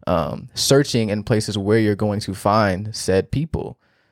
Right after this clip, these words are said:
So it's like, I'm, I'm saying, you know, back then, kinda put myself back in those shoes. I was saying, like, I want people who are gonna sharpen me, iron sharpens iron, and people, you know, I can confide in who are gonna point me back to God and point me to the word. And,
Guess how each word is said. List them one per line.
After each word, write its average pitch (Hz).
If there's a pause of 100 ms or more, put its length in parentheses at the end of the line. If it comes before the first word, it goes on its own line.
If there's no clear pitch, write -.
(260)
So 117
it's 117
like, 120
I'm, 117
I'm 123
saying, 110 (720)
you 127
know, 120
back 101
then, 101
kinda 101
put 104
myself 95
back 98
in 90
those 95
shoes. 98
I 113
was 113
saying, 107
like, 95
I 98
want 104
people 110
who 107
are 98
gonna 92
sharpen 123
me, 113
iron 95
sharpens -
iron, 127
and 110
people, 98 (240)
you 101
know, 95
I 95
can 101
confide 104
in 101
who 110
are 101
gonna 98
point 107
me 104
back 104
to -
God 101
and 92
point 98
me 92
to -
the 101
word. 101
And, 95